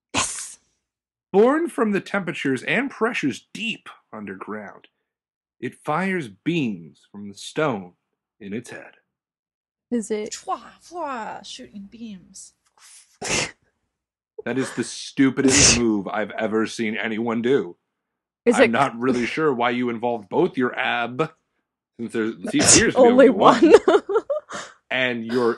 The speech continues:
Speaker 2: and the sole of your foot. That was, I don't, it was odd. It was weird. Don't stick your
Speaker 1: It's
Speaker 2: tongue
Speaker 1: modern
Speaker 2: out.
Speaker 1: interpretive dance. And the answer is Carbink.
Speaker 2: It is Carbink.
Speaker 3: I
Speaker 2: Congrats,
Speaker 3: actually
Speaker 2: you named
Speaker 3: blasted
Speaker 2: that
Speaker 3: a hole, though.
Speaker 2: Pokemon.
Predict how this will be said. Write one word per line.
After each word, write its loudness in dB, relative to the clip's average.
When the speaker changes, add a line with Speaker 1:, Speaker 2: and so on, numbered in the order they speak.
Speaker 2:
and -4
the -4
sole 0
of -2
your 0
foot. -12
That -4
was, -4
I -4
don't, -8
it -10
was -12
odd. -2
It -4
was -6
weird. -2
Don't -12
stick -8
your -4
Speaker 1:
It's -4
Speaker 2:
tongue -2
Speaker 1:
modern 4
Speaker 2:
out. 0
Speaker 1:
interpretive 0
dance. -8
And -4
the -6
answer 0
is -2
Carbink. -4
Speaker 2:
It 0
is 4
Carbink. 0
Speaker 3:
I -2
Speaker 2:
Congrats, 0
Speaker 3:
actually 6
Speaker 2:
you 4
named -2
Speaker 3:
blasted 0
Speaker 2:
that 2
Speaker 3:
a 0
hole, 0
though. -6
Speaker 2:
Pokemon. -8